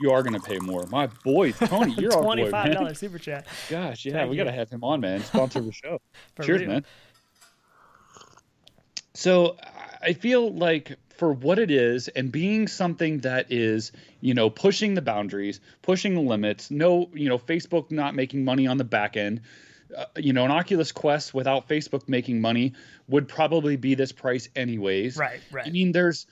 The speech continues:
Speaker 1: you have those trade-offs, you know what I mean? So if you don't want the Facebook login, you wanna be able to do V R on a mobile headset. You want Steam access as well.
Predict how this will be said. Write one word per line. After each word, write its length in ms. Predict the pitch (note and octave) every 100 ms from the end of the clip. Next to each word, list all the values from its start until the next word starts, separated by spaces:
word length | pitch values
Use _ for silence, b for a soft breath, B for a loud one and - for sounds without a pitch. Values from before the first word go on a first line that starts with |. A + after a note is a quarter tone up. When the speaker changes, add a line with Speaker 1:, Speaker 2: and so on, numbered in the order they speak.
| b b b _ _ _ _ -
Speaker 1:
you 140 | - E3
have 240 | C#3 G3+
those 180 | E3 D#3
trade-offs, 560 | - - A#2+ - - -
you 100 | E3+
know 60 |
what 80 | E3
I 60 | D3
mean? 240 | C3+ B2+
So 120 | C3 D3+
if 100 | C3
you 60 |
don't 180 | B2+ E3+
want 140 | G#3 F3+
the 80 |
Facebook 460 | D3 B2 A#2+ A2+ G#2
login, 480 | G#2 G2+ G#2 G2+ G2 B B
you 160 | - B2+
wanna 240 | A#2+ F#3
be 140 | G#3+ G3
able 180 | F3 D#3+
to 100 | C#3+
do 240 | B2+ B2+
V 280 | A2+ B2+ D#3+
R 280 | A#2 A2 A2+
on 120 | A2
a 40 |
mobile 320 | G#2+ G#2+ C#3
headset. 720 | C#3 - B2 A2 - A#2 A2 - B B B -
You 140 | B2+
want 320 | B2+ D#3 F#3
Steam 400 | - - D3 D3+
access 560 | C3+ A#2 A#2 - B2 A2
as 160 | G#2 F#2+
well. 500 | G#2 C3 B2+ B2